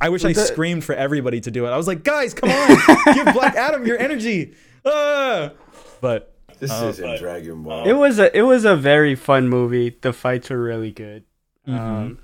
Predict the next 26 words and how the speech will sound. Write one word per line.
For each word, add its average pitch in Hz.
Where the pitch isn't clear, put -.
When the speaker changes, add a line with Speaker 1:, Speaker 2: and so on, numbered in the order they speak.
Speaker 2:
to 175
me, 117
I, 127
Speaker 1:
Yeah. 123
Speaker 2:
I 127
enjoyed 107
the 113
fights. 80
They 117
were, 110
all 170
I 156
needed 131
was, 117
you 117
know, 110
like, 73
him 127
beating 131
the 123
shit 120
out 110
of 104
everyone, 107
and 104
that's -